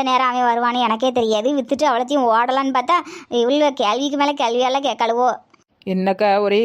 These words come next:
Speaker 2: யோசனையா இருக்கு? ஆமா, புரட்டாசி மாசம் யார் மீன் வாங்குவான்னு இப்படி மீன் கடை போட்டு உட்காந்துருக்கிய?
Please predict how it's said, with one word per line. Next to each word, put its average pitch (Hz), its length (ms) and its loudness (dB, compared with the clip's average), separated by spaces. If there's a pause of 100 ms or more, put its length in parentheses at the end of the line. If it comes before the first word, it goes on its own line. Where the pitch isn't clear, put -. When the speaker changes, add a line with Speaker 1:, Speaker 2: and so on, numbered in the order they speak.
Speaker 2:
யோசனையா 214 520 2
இருக்கு? 220 240 -2 (540)
ஆமா, 240 240 2 (200)
புரட்டாசி 233 560 0
மாசம் 240 340 2
யார் 208 220 2 (100)
மீன் 233 240 2
வாங்குவான்னு 220 480 2
இப்படி 233 260 -2
மீன் 214 240 2
கடை 208 220 2
போட்டு 208 220 0
உட்காந்துருக்கிய? 180 600 0